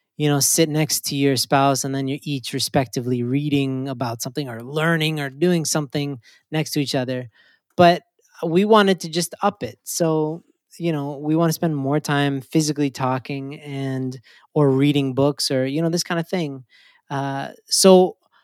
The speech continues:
my challenge to you for this one, uh, for this strategy series number two, is to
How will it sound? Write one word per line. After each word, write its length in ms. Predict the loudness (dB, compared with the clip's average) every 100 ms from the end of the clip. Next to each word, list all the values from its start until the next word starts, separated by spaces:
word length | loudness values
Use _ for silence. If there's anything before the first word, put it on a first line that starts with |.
| _ 0
my 140 | 2
challenge 480 | 6 6 6 4 2
to 100 | 0
you 360 | 4 6 6 4
for 180 | 2 2
this 220 | 2 0
one, 520 | -2 -2 -4 -6 -8
uh, 240 | -8 -6 -8
for 180 | -6
this 280 | -2 -2 -2
strategy 640 | -6 -6 0 2 2 0 -6
series 340 | -4 -4 -4
number 360 | -4 -2 0 0
two, 680 | 0 0 6 6 6 4 -2 -14 -20 _ _
is 540 | 2 4 4 2 -2 -4
to 960 | 0 4 6 6 6 6 4 0 -6